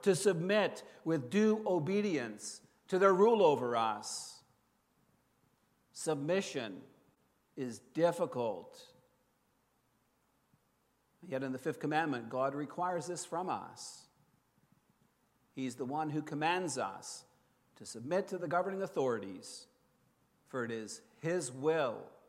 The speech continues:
to govern us by their hand. Brings us to our second point, and it will consider what submission looks like. There are times when governments make laws that we disagree with.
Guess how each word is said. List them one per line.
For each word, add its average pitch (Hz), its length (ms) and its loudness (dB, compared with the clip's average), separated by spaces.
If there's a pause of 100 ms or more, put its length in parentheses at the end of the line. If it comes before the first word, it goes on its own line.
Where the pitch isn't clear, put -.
(420)
to 120 100 -8
govern 170 380 0
us 165 400 -6 (420)
by 107 140 -6
their 135 220 -2
hand. 117 580 -10 (1200)
Brings 175 240 2
us 180 80 -2
to 185 100 -2
our 175 80 4
second 185 320 -2
point, 123 300 -4
and 156 80 -4
it 170 40 -4
will 165 80 -6
consider 156 400 -2
what 139 380 0
submission 131 760 -4 (460)
looks 151 320 -6
like. 113 480 -8 (2500)
There 127 120 -4
are 123 40 -2
times 156 460 0
when 135 140 -2
governments 147 440 0
make 147 200 -4
laws 151 380 0
that 131 100 -6
we 127 100 -6
disagree 135 460 -4
with. 120 520 -6